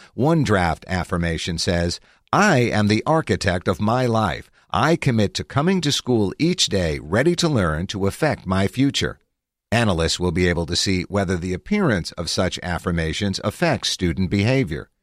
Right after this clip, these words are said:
Gopal is also considering adding pop-up puzzles to Strides to see how long students try to solve problems before giving up. This could offer a concrete measure of certain social and emotional skills to complement the surveys.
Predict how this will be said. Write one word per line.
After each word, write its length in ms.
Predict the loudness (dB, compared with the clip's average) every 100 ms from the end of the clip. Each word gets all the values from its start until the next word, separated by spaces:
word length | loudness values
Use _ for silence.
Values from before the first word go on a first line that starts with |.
| _ _ _ -20 _
Gopal 540 | 0 2 2 2 2 0
is 180 | 0
also 380 | 2 4 4 2
considering 640 | 0 0 2 2 2 0 0
adding 340 | 0 0 0 -2
pop-up 640 | -2 -2 0 2 0 -2
puzzles 600 | -2 0 0 -2 -4 -8
to 120 | -4
Strides 580 | -2 0 2 0 -2 -8 -14 -18 -2
to 100 | 0
see 240 | 2 2
how 260 | 2 2 0
long 440 | 2 2 2 0
students 480 | -2 0 2 2 -2
try 320 | -2 0 0
to 100 | 0
solve 460 | -2 0 2 0 0
problems 640 | 0 2 2 -2 -2 -4
before 360 | -4 -2 2 0
giving 360 | 0 0 0 0
up. 220 | 0 -4 _ _ _ -20 -2
This 320 | 2 4 2
could 220 | 0 2
offer 340 | 4 2 2 0
a 60 |
concrete 600 | 0 -2 -2 -2 0 0
measure 440 | 2 2 2 0 0
of 200 | -2 -2
certain 440 | 0 0 0 -4
social 580 | -2 0 0 0 0 0
and 240 | 0 2
emotional 540 | 2 2 2 0 -2 -4
skills 520 | -2 -2 -2 -4 -6
to 100 | -6
complement 580 | -2 -2 0 0 0 -2
the 80 | -4
surveys. 720 | 0 0 0 -6 -12 -16 -20